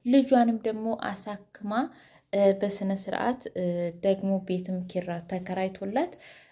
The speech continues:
<clears throat> እየኖረች ትገኛለች ማለት ነው። ግን የመጨረሻው ሰላሟ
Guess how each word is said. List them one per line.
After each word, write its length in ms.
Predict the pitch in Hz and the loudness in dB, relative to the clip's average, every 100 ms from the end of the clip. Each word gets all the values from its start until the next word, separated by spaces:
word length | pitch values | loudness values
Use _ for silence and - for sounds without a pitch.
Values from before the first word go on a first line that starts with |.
| _ - | _ -8
<clears throat> 360 | 214 196 190 | -4 -2 2
እየኖረች 560 | 220 208 208 196 190 185 | 2 4 4 4 0 -4
ትገኛለች 680 | - 190 - 175 175 175 185 190 | -8 -10 -4 -4 -2 -4 -6 -6
ማለት 320 | 190 180 180 | -4 -4 -4
ነው። 120 | 202 | -4
ግን 180 | 320 349 285 | -2 2 4
የመጨረሻው 840 | 254 240 233 - 220 226 - 220 220 | 6 6 4 2 -4 -6 -8 -10 -12
ሰላሟ 500 | - 214 208 202 | -10 -8 -6 -6